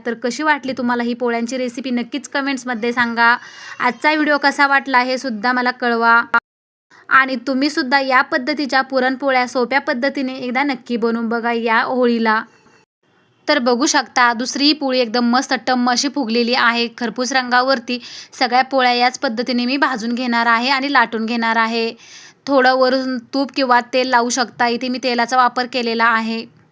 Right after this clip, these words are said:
चला तर दोन्ही साईडने तेल लावून घ्यायचं. खरपूस रंगावरती मस्त पुरणपोळ्या भाजून घ्यायच्या. एकदम झटपट आणि सोप्या पद्धतीने पुरणपोळ्या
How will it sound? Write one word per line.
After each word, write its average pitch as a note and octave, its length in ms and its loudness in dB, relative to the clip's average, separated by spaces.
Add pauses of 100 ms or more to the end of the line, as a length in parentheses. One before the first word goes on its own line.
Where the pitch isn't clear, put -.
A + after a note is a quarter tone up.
(760)
चला C4+ 340 2
तर D#4 60 2
दोन्ही C4+ 340 -2
साईडने C4 400 0 (120)
तेल C4+ 140 0
लावून B3+ 300 2
घ्यायचं. B3+ 340 -4 (100)
खरपूस B3+ 320 -6
रंगावरती C4 500 -2
मस्त A#3+ 340 -2
पुरणपोळ्या A#3+ 600 -2
भाजून A3 360 -2
घ्यायच्या. A3 460 0 (1040)
एकदम B3+ 440 0
झटपट C#4+ 420 0
आणि C4 220 0
सोप्या C4 340 0
पद्धतीने C4+ 560 -2
पुरणपोळ्या B3+ 540 0